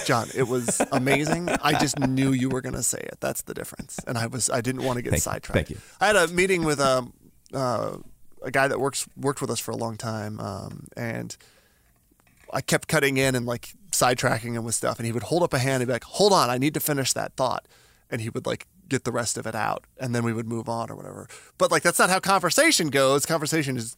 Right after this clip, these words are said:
Speaker 2: two people communicating, and so kudos to him for being able to remember what he needed to keep talking about.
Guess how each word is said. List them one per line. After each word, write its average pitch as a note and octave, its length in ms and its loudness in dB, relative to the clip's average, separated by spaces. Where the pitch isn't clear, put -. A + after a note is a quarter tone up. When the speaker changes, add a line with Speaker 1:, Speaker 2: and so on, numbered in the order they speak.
Speaker 2:
two A3+ 120 2
people C3+ 280 0
communicating, A#2 800 -8
and A#2 140 -6
so B2 220 0
kudos F3+ 440 2
to D3+ 100 0
him D3+ 280 0
for C3+ 80 -4
being C#3 240 0
able B2+ 280 0
to - 60 -10
remember E3 500 4
what C3+ 200 6
he B2+ 160 2
needed B2+ 260 2
to A#2+ 80 -4
keep B2 160 -4
talking D3 400 0
about. A2 420 -6